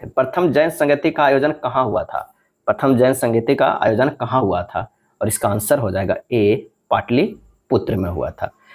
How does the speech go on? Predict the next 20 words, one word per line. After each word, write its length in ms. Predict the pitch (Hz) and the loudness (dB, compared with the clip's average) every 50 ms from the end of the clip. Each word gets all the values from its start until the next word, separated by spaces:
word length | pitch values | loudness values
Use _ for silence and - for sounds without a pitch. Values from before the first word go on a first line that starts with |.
| - _ - | -20 _ -12
स्वामी 380 | - - 156 139 139 147 185 214 | -4 0 2 4 4 4 4 2
सहजानंद 600 | 214 - - 147 147 135 165 180 190 175 165 156 | 2 0 0 2 2 4 4 2 2 2 0 0
की 100 | - 165 | 0 0
गिरफ्तारी 480 | 143 117 139 135 - - 135 131 139 160 | 0 2 0 -2 0 0 2 2 2 2
के 80 | 143 | 0
बाद 200 | 123 113 123 135 123 | 2 2 2 2 0
बिहार 380 | 110 117 117 107 113 120 147 | -2 -6 -2 0 2 0 0
किसान 320 | 147 - 135 - 131 127 127 | 0 -4 -6 -4 -4 -2 -2
आंदोलन 320 | - 123 117 123 127 131 | -2 -4 -4 -4 -4 -2
का 140 | 127 - 123 | 0 0 0
नेतृत्व 460 | 123 123 120 - 120 131 127 - - - | 0 -2 -4 -4 -4 -6 -6 -6 -10 -16
किसने 360 | _ - 120 - - 135 131 | _ -10 -6 -2 -2 -2 -2
किया 220 | - - - - | -2 -4 -8 -8
था? 200 | - - - - _ _ _ _ _ _ _ _ _ _ | -8 -10 -14 -14 _ _ _ _ _ _ _ _ _ _
स्वामी 360 | - - 104 107 107 117 131 | -6 -2 0 2 4 4 2
सहजानंद 520 | - - 120 107 107 120 135 135 127 127 120 | 2 2 2 2 4 4 4 4 2 0 0
की 80 | 139 | -2
गिरफ्तारी 440 | 117 123 120 117 - - 120 123 131 | 0 2 2 2 2 2 2 2 2
के 100 | 127 127 | 0 2
बाद 240 | 117 123 131 131 | 2 2 2 0